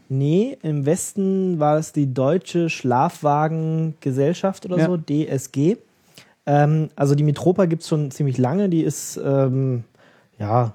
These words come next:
Speaker 1: naja, vor, zum, nach dem Ersten Weltkrieg oder, oder vor dem Ersten Weltkrieg sogar gegründet worden.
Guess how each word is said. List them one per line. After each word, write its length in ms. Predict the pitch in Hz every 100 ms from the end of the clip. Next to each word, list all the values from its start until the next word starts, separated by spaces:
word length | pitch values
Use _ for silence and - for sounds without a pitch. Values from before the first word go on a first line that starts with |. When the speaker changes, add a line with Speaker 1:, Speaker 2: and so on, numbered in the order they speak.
| -
Speaker 1:
naja, 200 | 113 110 110 _ _ _
vor, 300 | _ - 120 127 135 131 151 151 -
zum, 200 | - 131 131
nach 140 | 123
dem 100 | 123
Ersten 340 | 131 147 165
Weltkrieg 380 | 156 156 - 156
oder, 260 | 147 147 135
oder 140 | 127
vor 220 | - 147
dem 40 | 180
Ersten 260 | 175 175
Weltkrieg 300 | 170 165 170
sogar 220 | 160 156 151
gegründet 400 | 139 151 151 147
worden. 300 | 143 147